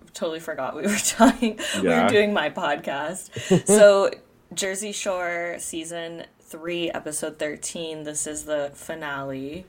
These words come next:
Speaker 2: Mm-hmm.
Speaker 1: Um, did you watch this at all when it was on?
Speaker 2: Yes. Like,
Speaker 1: Okay.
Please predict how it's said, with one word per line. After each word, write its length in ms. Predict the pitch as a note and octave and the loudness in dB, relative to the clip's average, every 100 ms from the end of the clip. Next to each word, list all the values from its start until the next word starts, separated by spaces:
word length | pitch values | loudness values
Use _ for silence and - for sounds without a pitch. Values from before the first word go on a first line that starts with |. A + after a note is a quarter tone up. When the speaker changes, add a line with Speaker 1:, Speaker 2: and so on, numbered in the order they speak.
| - | -6
Speaker 2:
Mm-hmm. 540 | F#2 D#2+ D#2+ - - | -4 -2 -4 -8 -6
Speaker 1:
Um, 600 | D#3+ D#3 D3+ D3 D3+ D3+ - - _ - | -4 -2 -4 -6 -10 -12 -16 -20 _ -10
did 160 | F#3 | -6
you 200 | G#3 B3+ | -2 -2
watch 400 | A#3 D#3 C#3 - | -2 -2 -2 -4
this 200 | E3+ E3+ | -6 -4
at 120 | F#3 E3+ | -2 -2
all 200 | E3 E3 | -2 -2
when 140 | D#3 | -6
it 100 | C#3+ | -8
was 540 | D3 C#3+ C#3 C#3 - - - - | -8 -10 -10 -10 -12 -14 -16 -12
on? 380 | C3 A#2+ - - - - - - - - - - - | -8 -8 -10 -10 -12 -12 -12 -12 -10 -10 -10 -12 -12
Speaker 2:
Yes. 840 | F#2 F2 A#2 E2+ - - - - - - - G#2+ | -6 2 4 4 0 -4 -6 -6 -12 -20 -4 4
Like, 340 | A2 G2 - - | 4 4 -2 -8
Speaker 1:
Okay. 280 | F3 E3 C#3+ | -6 -6 -6